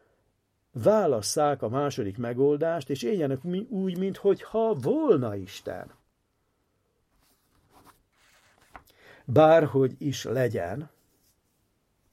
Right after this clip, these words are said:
az agnoszticizmus csillogása a beható vizsgálat során jól láthatóan megkopik, elméletként fölöttébb meggyőző,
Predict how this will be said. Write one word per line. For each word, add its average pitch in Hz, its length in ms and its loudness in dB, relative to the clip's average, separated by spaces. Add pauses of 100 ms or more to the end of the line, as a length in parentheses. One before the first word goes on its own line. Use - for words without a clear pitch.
(500)
az 107 160 -12
agnoszticizmus 98 880 -10
csillogása 95 760 -4
a 90 80 -4
beható 107 380 -6
vizsgálat 101 480 -6
során 110 440 -6 (600)
jól 143 600 4
láthatóan 104 800 -6
megkopik, 131 720 -10 (1500)
elméletként 175 1400 0 (120)
fölöttébb 127 720 4
meggyőző, 110 840 -4